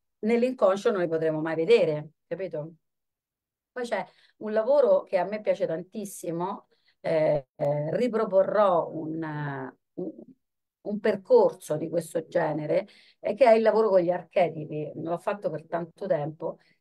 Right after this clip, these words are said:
eh, perché si esplorano i simboli universali presenti nell'inconscio collettivo, si integrano gli archetipi personali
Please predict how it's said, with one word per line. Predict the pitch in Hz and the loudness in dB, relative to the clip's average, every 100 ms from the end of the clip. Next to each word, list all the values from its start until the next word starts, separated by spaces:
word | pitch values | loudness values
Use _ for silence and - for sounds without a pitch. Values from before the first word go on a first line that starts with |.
| _ | _
eh, | - 185 170 165 165 160 151 143 _ | -2 2 4 2 0 0 -2 -4 _
perché | 202 202 240 226 208 | -6 -4 0 0 0
si | - | -4
esplorano | 208 208 233 233 233 202 190 | -6 -8 -4 0 0 0 -2
i | 196 | -6
simboli | - 220 190 170 | -6 -4 -2 -2
universali | 175 175 180 - - 214 196 - | -2 0 0 -2 -4 -2 -2 -8
presenti | - 170 175 196 196 | -10 -6 -4 -4 -4
nell'inconscio | 165 165 160 196 196 165 | -4 -4 -4 -4 -4 -8
collettivo, | 151 151 196 - 180 190 | -6 -6 -8 -8 0 2
si | 175 233 240 | 2 -2 -4
integrano | 262 208 190 147 - 135 147 143 | -2 -2 -4 -4 -4 -4 -4 -2
gli | 170 | -2
archetipi | 180 - 196 180 160 | -2 0 -2 0 -2
personali | 160 160 - 185 170 151 156 196 | -2 -2 -4 -6 -2 -2 -4 -6